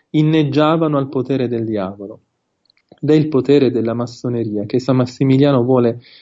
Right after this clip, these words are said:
vuole combattere, cioè dei nemici della Chiesa, di coloro che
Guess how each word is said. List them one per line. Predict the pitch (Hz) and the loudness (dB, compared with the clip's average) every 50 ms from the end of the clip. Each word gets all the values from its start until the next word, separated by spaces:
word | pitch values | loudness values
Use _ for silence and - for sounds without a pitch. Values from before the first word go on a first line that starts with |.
| _ _ _ | _ _ _
vuole | - 139 139 135 131 | 0 2 4 4 2
combattere, | 135 - 135 127 123 117 107 101 104 104 - - 127 127 | 2 2 0 0 0 0 0 -2 -4 -6 -6 -4 -4 -4
cioè | - - 160 143 | -2 0 2 2
dei | 139 135 139 | 4 4 2
nemici | 147 143 147 165 170 165 170 - 143 | 2 2 4 4 2 2 0 -2 -2
della | 135 123 120 117 113 | -2 -2 -2 -4 -6
Chiesa, | 117 - - 110 101 107 117 | -8 -10 -10 -10 -6 -4 -2
di | 110 131 131 | 0 0 0
coloro | 131 139 139 156 165 170 165 151 156 | 2 2 4 4 4 4 4 2 0
che | - - 165 165 175 180 180 | 0 0 0 0 0 0 -4